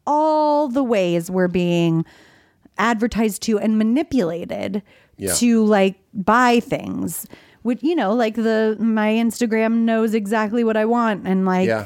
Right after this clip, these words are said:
Speaker 1: you
Speaker 2: I was
Speaker 1: know,
Speaker 2: just talking
Speaker 1: all
Speaker 2: about
Speaker 1: of
Speaker 2: this.
Speaker 1: that.
Speaker 2: Yeah, I was
Speaker 1: And
Speaker 2: thinking about this.
Speaker 1: and I,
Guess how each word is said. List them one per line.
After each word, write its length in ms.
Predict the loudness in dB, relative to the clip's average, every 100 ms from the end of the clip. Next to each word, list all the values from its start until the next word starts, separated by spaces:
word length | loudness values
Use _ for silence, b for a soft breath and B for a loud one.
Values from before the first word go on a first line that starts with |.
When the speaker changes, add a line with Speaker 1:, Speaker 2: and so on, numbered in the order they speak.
| -6
Speaker 1:
you 140 | -2
Speaker 2:
I 40 | 0
was 80 | 0
Speaker 1:
know, 60 |
Speaker 2:
just 80 | 0
talking 120 | 0 0
Speaker 1:
all 60 | 0
Speaker 2:
about 40 |
Speaker 1:
of 60 | 0
Speaker 2:
this. 80 |
Speaker 1:
that. 140 | -2 -2
Speaker 2:
Yeah, 60 | -4
I 20 |
was 60 | -8 -10
Speaker 1:
And 180 | -2 -2
Speaker 2:
thinking 160 | -2 -4
about 200 | -6 -8
this. 140 | -12 b b b b b b -4
Speaker 1:
and 400 | 0 4 4 2 -6 _ _
I, 520 | -2 0 2 2 0